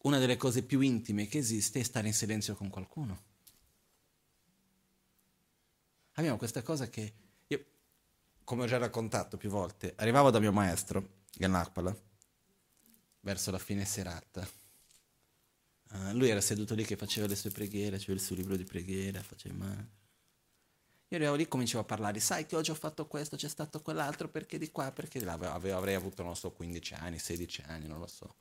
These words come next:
Io, i miei amici in monastero, per la mia fortuna anche, sono sempre stati, io avevo, quando sono arrivato in monastero avevo dodici anni.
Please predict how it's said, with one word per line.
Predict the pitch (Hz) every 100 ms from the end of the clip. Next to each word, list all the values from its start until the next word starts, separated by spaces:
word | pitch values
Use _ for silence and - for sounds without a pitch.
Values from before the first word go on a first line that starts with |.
| _ - - - _
Io, | 165 - -
i |
miei | 135 160 151
amici | 151 160 - -
in | 95
monastero, | 113 127 - 90 78 87 - _ _ _ _
per | 117
la | 107
mia | 127
fortuna | 113 - 98 - 117 98
anche, | 85 76 - - - 101 - _ _ _ _
sono | - 117
sempre | 117 - 156 151
stati, | 127 - 120 120 127 120 - _ _ _ _ _ _ -
io | 113 110
avevo, | 101 98 95 - _ _ _ _ _
quando | - 104
sono | 104 101
arrivato | 104 101
in |
monastero | 104 95 107
avevo | 95 92
dodici | 87 87 87 -
anni. | 82 - 85